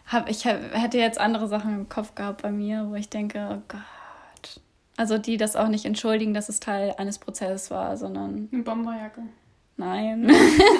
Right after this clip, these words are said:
Speaker 1: <laughs> Die waren ja
Speaker 2: Bei
Speaker 1: auch
Speaker 2: mir
Speaker 1: mal eine
Speaker 2: war's
Speaker 1: Zeit
Speaker 2: aber
Speaker 1: lang
Speaker 2: die
Speaker 1: in.
Speaker 2: Ja.
Speaker 1: Äh, soll ich sagen, was bei mir, was ich denke, was bei mir die schlimmste Modeentscheidung war? Modeentscheidung?
Speaker 2: Also eine andere Mode, also es ist jetzt keine Modeentscheidung, aber es ist halt mit Make-up,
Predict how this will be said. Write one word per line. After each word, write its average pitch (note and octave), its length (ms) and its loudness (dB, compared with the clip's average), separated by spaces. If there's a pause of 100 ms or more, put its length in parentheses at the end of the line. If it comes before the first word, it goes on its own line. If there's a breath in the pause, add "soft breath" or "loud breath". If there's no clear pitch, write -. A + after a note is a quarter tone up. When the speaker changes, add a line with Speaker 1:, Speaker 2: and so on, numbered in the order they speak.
Speaker 1:
<laughs> - 500 2
Die G#3+ 140 0
waren G3+ 160 0
ja G3 60 0
Speaker 2:
Bei G3+ 40 2
Speaker 1:
auch A3 60 4
Speaker 2:
mir A#3 80 4
Speaker 1:
mal A3+ 80 4
eine G#3+ 80 2
Speaker 2:
war's G#3 140 -2
Speaker 1:
Zeit G#3 200 2
Speaker 2:
aber G#3+ 100 -4
Speaker 1:
lang G#3+ 120 -2
Speaker 2:
die - 80 -4
Speaker 1:
in. G#3+ 280 -2 (380 soft breath)
Speaker 2:
Ja. G#3 160 -10 (1900)
Speaker 1:
Äh, - 180 -14 (200)
soll A3+ 220 2
ich A3+ 80 0
sagen, A3 280 2
was B3 180 -6
bei A3 120 2
mir, A#3 720 -2
was A3 200 -8
ich G#3+ 120 -10
denke, A3 220 -2
was G#3+ 160 -6
bei G#3+ 100 -6
mir G#3+ 180 -2
die G#3+ 100 -4
schlimmste A3 760 -6
Modeentscheidung A3+ 920 -4
war? A#3+ 320 -4 (300)
Modeentscheidung? A#3+ 540 -6
Speaker 2:
Also G#3+ 140 -4
eine G#3 120 -4
andere A#3 280 -4
Mode, A3 200 -4
also G3+ 140 -10
es G#3 60 -12
ist - 60 -16
jetzt G#3 120 -12
keine G3+ 220 -8
Modeentscheidung, G#3 760 -6
aber F#3+ 120 -10
es G3 80 -14
ist - 60 -16
halt G3 120 -10
mit - 140 -14
Make-up, F#3+ 520 -8